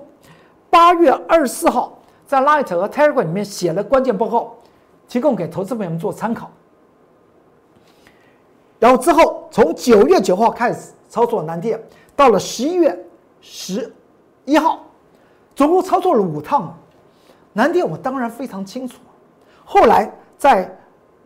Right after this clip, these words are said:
十一月二十四号礼拜二，南电突破了它的价值投资线，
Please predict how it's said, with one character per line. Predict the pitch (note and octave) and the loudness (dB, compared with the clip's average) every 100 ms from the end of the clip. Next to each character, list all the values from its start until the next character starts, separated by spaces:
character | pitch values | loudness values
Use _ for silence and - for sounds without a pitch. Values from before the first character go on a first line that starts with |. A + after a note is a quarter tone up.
| _ _ _ | _ _ _
十 | - A#3+ | -10 -4
一 | C#4 | -2
月 | E4+ D4 | 0 0
二 | D4 | 2
十 | C#4+ | 0
四 | - D#4+ | 0 -4
号 | A#3+ | -4
礼 | D3+ | -4
拜 | D#3 | -4
二， | C#4 B3+ - _ _ _ - | -4 -6 -14 _ _ _ -4
南 | C4+ | -2
电 | F4 D4 | 0 -2
突 | - B3 | -4 -6
破 | D#4+ F#4 C#4 | -2 -2 -2
了 | E3+ - - | -4 -8 -18
它 | - | -14
的 | C4+ | -12
价 | B3 F#4 C#4 | -6 -4 -4
值 | G3+ | -10
投 | G3+ | -12
资 | A#3 | -12
线， | B3 F4+ E4+ | -12 -10 -12